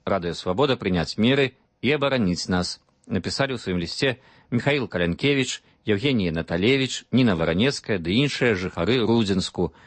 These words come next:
Усяго трыццаць пяць подпісаў. Адзінае, што можа зрабіць у такой сітуацыі наш радыё,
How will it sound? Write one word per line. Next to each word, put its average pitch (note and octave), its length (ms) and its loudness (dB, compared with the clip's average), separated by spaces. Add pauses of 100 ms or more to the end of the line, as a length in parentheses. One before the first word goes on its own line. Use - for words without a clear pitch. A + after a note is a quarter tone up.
(140)
Усяго G2 400 0
трыццаць - 400 -6
пяць G2 240 -2
подпісаў. D#2+ 600 -6 (1900)
Адзінае, E3 380 2
што - 160 2
можа C3+ 280 4
зрабіць A2+ 480 0
у G#2 60 -4
такой F#2 240 -2
сітуацыі G2+ 540 0
наш E2+ 220 -2
радыё, A#2+ 420 2